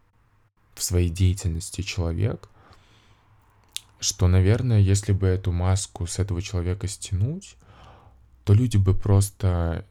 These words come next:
ну, не узнали бы этого человека. Это то, в какую ситуацию я на данном этапе попал.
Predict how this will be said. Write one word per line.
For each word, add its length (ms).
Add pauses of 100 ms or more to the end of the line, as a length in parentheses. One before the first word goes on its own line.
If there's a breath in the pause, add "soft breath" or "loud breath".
ну, 160
не 140
узнали 420
бы 140
этого 300
человека. 720 (760)
Это 260
то, 320
в 120
какую 320
ситуацию 720
я 180
на 120
данном 420
этапе 380
попал. 520